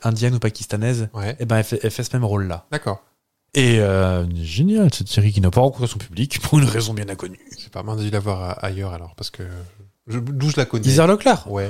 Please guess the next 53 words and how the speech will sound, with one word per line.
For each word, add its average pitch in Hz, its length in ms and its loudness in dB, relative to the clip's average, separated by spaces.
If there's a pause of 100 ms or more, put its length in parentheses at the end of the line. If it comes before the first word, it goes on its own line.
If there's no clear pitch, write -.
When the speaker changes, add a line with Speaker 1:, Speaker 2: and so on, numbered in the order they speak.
Speaker 1:
Bah, 117 100 4
elle 117 60 6
a 113 40 6
fait 117 140 0
toutes 117 200 -8
les 120 60 0
séries, 117 280 0
Les 113 80 0
Dessous 110 240 -2
de 113 60 -12
Palm 98 180 0
Spring, 120 560 -2
euh, 98 580 -2 (140)
Speaker 2:
Ouais. 107 220 -10 (640)
Speaker 1:
les 98 320 2
Gougouta 98 420 -6
Heather, 104 560 0
euh... 92 280 -4 (600)
elle 113 80 0
a - 20 4
joué 107 120 2
dans 107 80 0
Scrubs, 160 540 0
on 101 80 -4
y 98 80 0
revient, 92 220 0
hein, 233 260 6
mais, 117 220 0
euh... 107 440 0 (240)
après, 151 260 2
moi, 175 100 4
je, 123 140 2
je, 120 220 0
je, 110 160 0
je, 107 300 -2
je 104 140 2
suis 117 120 6 (200)
pas 196 120 4
une 214 120 -2
personne 190 400 0
que 147 120 -2
je 113 60 -6
maîtrise 131 300 -4
beaucoup, 127 480 -2 (180)
Speaker 2:
Mm. 104 40 -16 (240)
Speaker 1:
qui - 80 2
a - 40 4
apparemment 151 320 4
pas 190 180 4
une 185 140 0
très - 280 2
belle 139 220 4
vie. 151 360 2